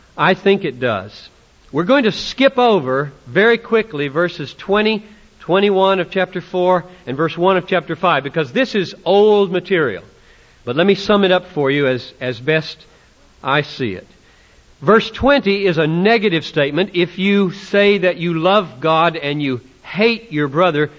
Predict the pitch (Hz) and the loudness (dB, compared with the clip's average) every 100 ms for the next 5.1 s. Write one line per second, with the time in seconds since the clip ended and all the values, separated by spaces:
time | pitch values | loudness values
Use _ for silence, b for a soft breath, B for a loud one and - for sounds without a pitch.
0 | B 143 165 160 151 139 110 107 143 160 | B -4 0 2 2 2 0 -6 -4 0
1 | 175 180 135 131 143 131 131 117 135 117 | 0 0 -4 -4 -4 -2 -2 -2 -4 -2
2 | 92 82 104 123 - - 156 151 151 151 | -4 -10 -10 -10 -10 -6 -4 -2 -4 -6
3 | 120 160 131 92 110 113 139 147 143 131 | -8 -6 -4 -6 -10 -8 -8 -8 -8 -8
4 | 143 143 127 B B B _ 110 151 131 | -6 -6 -6 B B B _ -2 0 0
5 | 87 | -4